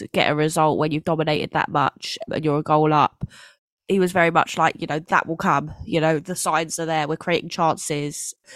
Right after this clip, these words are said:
We're still building." So, yeah, completely fair result. I actually thought Liverpool were a better side and probably could have snatched all three points in the final sort of, like, five, ten minutes of the game. They really sort of sensed a little bit of blood, I think, and, and really went for it.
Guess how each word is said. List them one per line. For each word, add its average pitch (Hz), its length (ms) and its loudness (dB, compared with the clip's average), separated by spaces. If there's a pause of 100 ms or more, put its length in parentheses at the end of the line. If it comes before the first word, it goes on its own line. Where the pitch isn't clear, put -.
(260)
We're 170 120 2
still 165 280 2
building." 151 560 0 (540)
So, - 100 0
yeah, 196 260 2 (140)
completely 220 340 -2
fair 180 200 2
result. 170 400 4
I 175 80 6
actually - 240 0
thought 165 160 0
Liverpool 170 340 -4
were 160 80 2
a 151 40 0
better - 200 0
side 151 480 4
and 170 160 -2 (180)
probably 170 280 0
could 160 180 0
have 151 340 2 (120)
snatched - 360 -2
all 151 100 -2
three 147 180 -4
points 151 420 -2
in 151 60 -10
the 151 80 -4
final 147 380 0
sort - 240 -4
of, 147 80 -6 (100)
like, 156 160 0
five, 156 260 2
ten 151 160 -2
minutes 147 260 -6
of 143 40 -4
the 135 80 -2
game. 147 380 2 (380)
They 165 120 0
really 156 340 0
sort 139 320 -4
of - 440 -6
sensed - 500 0
a - 20 4
little 156 160 6
bit 147 140 4
of - 80 2
blood, 151 280 6
I 151 60 2
think, 143 400 -2
and, 147 240 -4 (560)
and 156 160 0
really 165 180 6
went 180 260 4
for 127 260 0
it. - 140 0